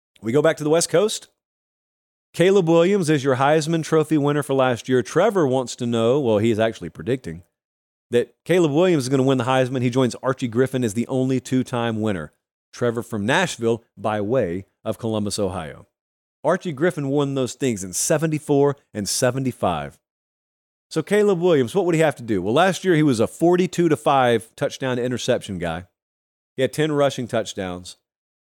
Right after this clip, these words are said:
Who's the competition? We were looking at the odds market today,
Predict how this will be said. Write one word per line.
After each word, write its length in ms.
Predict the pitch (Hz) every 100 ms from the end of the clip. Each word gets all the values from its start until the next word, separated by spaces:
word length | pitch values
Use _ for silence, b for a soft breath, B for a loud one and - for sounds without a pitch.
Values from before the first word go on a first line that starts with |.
| _ _ _ _ _ _ _ -
Who's 200 | 294 294
the 80 | 262
competition? 800 | - 170 - - 95 - 60 - _ _ _ _ _ _ _ _ _ _ _ _ -
We 120 | 214
were 80 | 247
looking 200 | 233 202
at 60 |
the 120 | 147 147
odds 280 | 165 143
market 380 | 117 107 90 80
today, 340 | - 82 78